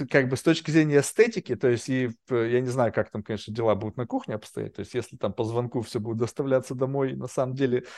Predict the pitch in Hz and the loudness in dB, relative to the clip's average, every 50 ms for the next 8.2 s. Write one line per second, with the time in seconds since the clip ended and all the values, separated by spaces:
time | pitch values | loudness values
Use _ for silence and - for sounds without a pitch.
0 | - - - - 151 156 156 147 147 151 151 - - 170 170 - 156 139 139 147 | -18 -18 -10 -2 2 4 4 6 6 4 2 2 0 -2 -2 -2 -2 0 0 2
1 | 151 156 156 143 139 135 127 127 139 135 135 127 117 - - 120 117 110 120 - | 4 4 4 4 4 2 2 4 4 6 6 4 4 2 0 2 2 0 -2 -2
2 | - 135 120 113 120 117 127 131 131 123 117 - - - 143 139 135 131 135 127 | -2 -2 -2 -2 -2 0 4 4 4 4 4 2 6 8 10 10 10 8 6 2
3 | - - 131 127 127 120 123 120 120 131 131 123 113 110 127 123 117 117 120 113 | -2 -2 -4 0 2 2 2 4 4 4 4 4 6 8 8 6 6 6 2 -2
4 | 117 127 123 131 131 120 113 110 - - - - _ _ _ - 120 - 139 127 | -2 -2 0 2 0 0 0 -4 -8 -14 -20 -20 _ _ _ -14 0 2 4 4
5 | 117 123 120 127 127 123 127 127 202 240 185 - - 180 151 - 233 190 - - | 4 2 2 2 0 0 0 2 2 2 2 2 2 0 4 8 8 8 8 4
6 | 220 - - - 165 139 123 120 120 - - - - - - - _ - - - | -2 -2 4 6 6 6 6 4 0 -4 -8 -20 -20 -20 -20 -20 _ -8 -4 -2
7 | 139 - - 131 131 127 123 117 - - - - - - - - - - - - | 0 0 2 2 2 2 0 -2 -4 -6 -6 -6 -6 -8 -8 -8 -8 -8 -6 -6
8 | - - - - | -8 -8 -10 -14